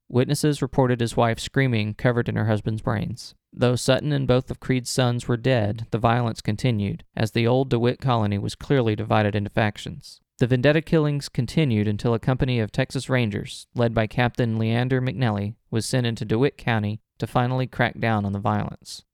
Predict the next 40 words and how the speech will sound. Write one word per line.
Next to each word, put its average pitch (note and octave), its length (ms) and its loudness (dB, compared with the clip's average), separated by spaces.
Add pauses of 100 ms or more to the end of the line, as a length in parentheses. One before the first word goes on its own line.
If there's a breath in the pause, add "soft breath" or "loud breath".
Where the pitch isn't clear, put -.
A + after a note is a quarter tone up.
They C#3 100 2
had D3+ 200 2
little C#3 160 0
success - 680 -2
as, G#2+ 320 -2
according B2 400 -2
to A#2+ 80 -6
the A2+ 100 0
book B2 360 -2
Lone A#2+ 280 0
Star A#2 260 0
Justice A2+ 520 -2
by A#2 160 -2
James G#2+ 280 -2
Utley, G#2+ 420 -2 (140)
neither C3+ 320 2
side A#2 320 2
had A2+ 160 2
any C3+ 280 0
interest A#2+ 360 -2
at A#2 80 -2
that A2 180 2
point G#2+ 280 0
in G#2+ 180 -2
listening A2+ 340 -4
to A2 100 -2
the G#2+ 100 -2
law. G#2+ 320 -2 (200)
Bill D3+ 200 4
Taylor D3+ 360 2
was A2+ 160 0
arrested A2 440 2
and G2+ 120 -2
put C3+ 160 2
on B2 140 0
trial A2+ 320 0
for A2+ 140 -4
murder A#2+ 340 0
in G#2 80 -2
Indianola, G#2+ 720 -2